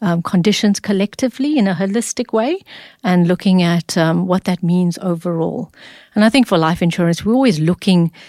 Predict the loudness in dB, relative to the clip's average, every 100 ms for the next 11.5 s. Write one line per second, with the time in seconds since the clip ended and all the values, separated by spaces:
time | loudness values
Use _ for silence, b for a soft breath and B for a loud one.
0 | B B -6 0 2 2 0 0 2 2
1 | 0 -2 -4 -4 -8 -12 _ B B -4
2 | 0 2 4 4 2 0 -2 -2 -2 -2
3 | 0 2 2 0 -4 -6 -2 2 4 2
4 | 0 0 -2 -2 0 -4 -4 -2 -2 -4
5 | _ _ _ _ _ -8 -4 0 0 -2
6 | -4 -4 -2 -4 -2 -2 -2 -4 -2 0
7 | 0 0 0 0 -2 -2 -2 -2 -2 0
8 | 0 0 -2 -6 B B B -2 0 2
9 | -2 -4 -2 -2 -2 -4 -4 0 0 0
10 | 0 -2 -4 -8 -4 0 0 0 -2 -4
11 | -8 -6 -6 -6